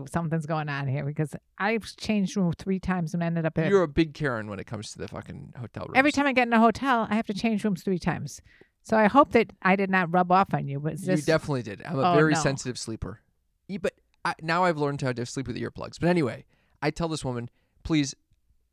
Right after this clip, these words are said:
Speaker 2: uh, quieter room." She, this is her response. "Ha! It's a wedding weekend."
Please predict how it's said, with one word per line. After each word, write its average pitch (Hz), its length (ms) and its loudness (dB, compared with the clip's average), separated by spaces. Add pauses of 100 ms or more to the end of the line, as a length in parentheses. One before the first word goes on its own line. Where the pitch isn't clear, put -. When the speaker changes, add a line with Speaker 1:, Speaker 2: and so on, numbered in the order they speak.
(120)
Speaker 2:
uh, - 40 -16
quieter 131 440 0
room." 101 240 -8 (560)
She, - 400 -4
this 180 240 -6
is 180 60 -4
her 175 80 -2
response. 135 500 -4 (220)
"Ha! 403 320 12 (520)
It's - 220 2
a 196 80 6
wedding 180 380 4
weekend." - 480 -10